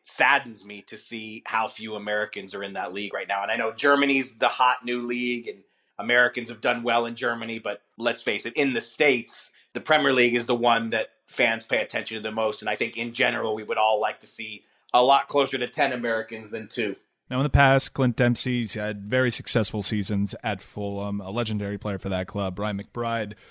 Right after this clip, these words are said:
Speaker 2: also had plenty of success in England, and American keepers, uh, probably the, uh, shining example of U S soccer playing in the Premier League. But now Christian Pulisic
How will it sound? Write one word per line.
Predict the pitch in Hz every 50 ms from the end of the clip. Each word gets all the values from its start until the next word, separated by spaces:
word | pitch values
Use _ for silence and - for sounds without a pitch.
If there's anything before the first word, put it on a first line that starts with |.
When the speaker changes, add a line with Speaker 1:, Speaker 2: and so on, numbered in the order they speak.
| - _ _
Speaker 2:
also | - 123 147 143 - 139 123 110 98
had | 101 117 117 113
plenty | - 117 110 110 107
of | 104 95
success | - 110 - - - 120 113 107 104 - - - - - - _ _ _ _ _ _
in | 139 123 117
England, | 123 - 127 117 113 113 110 107 110 110 110 110 107
and | 117 113 113 107 107 107 107 104 101 101 - - -
American | 120 117 113 123 139 151 147 - 117 107
keepers, | 98 - 110 107 98 107 107 107 107 101 101 120
uh, | 120 117 110 104 101 104 104 107 104 - - _
probably | - - 127 147 160 170 135 107 107 104 98 95 101
the, | 101 104 107 107 110 107 104 104 104 101
uh, | 101 98 98 101 101 101 107 110 120
shining | - - 135 123 120 113 113 113
example | 107 101 104 - - 131 143 143 - 131 104 85 - - _ _ - - _ _ -
of | 120 113 110 107 107 107 107 107 107 101 117
U | 131 135 123 120 110 107
S | 101 101
soccer | - - - 120 104 101 - - 113 101 92 - _ _ _ _ _ _
playing | - 147 139 120 113 110
in | 104
the | 98
Premier | - - 110 107 107 104 101
League. | 98 95 92 90
But | 104 117 123
now | 147 147 143 135 135
Christian | - - 147 135 - - 117 107
Pulisic | - - - 196 180 147 - - - 113 107 -